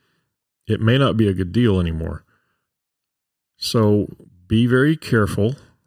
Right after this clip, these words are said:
Uh, I ha-, heard this point made on, uh, Ken McElroy's, uh, podcast. It's, uh, Real Estate Strategies, I believe is the name of it. He was involved in a deal like that.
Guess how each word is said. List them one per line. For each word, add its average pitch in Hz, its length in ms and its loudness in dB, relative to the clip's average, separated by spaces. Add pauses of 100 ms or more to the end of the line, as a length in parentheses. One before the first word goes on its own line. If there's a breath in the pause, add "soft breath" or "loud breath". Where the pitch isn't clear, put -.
(200)
Uh, 95 580 -2 (1300)
I 90 180 -6
ha-, 95 220 -4
heard 135 300 0
this 117 160 2
point 120 320 0
made 110 420 2
on, 95 320 2
uh, 90 260 0
Ken 113 280 0
McElroy's, 101 1120 2
uh, - 340 -8 (480)
podcast. 104 680 0
It's, - 260 -6
uh, 92 320 -2 (160)
Real 110 140 2
Estate 101 280 0
Strategies, 98 640 -2 (100)
I - 40 -12
believe 92 220 -4
is 85 80 -10
the 95 80 -6
name 92 140 -2
of 90 120 0
it. - 60 -10 (1600 soft breath)
He 190 140 0
was 135 160 2
involved 110 320 2
in 101 80 2
a 98 60 0
deal 104 240 2
like 92 240 0
that. 98 260 0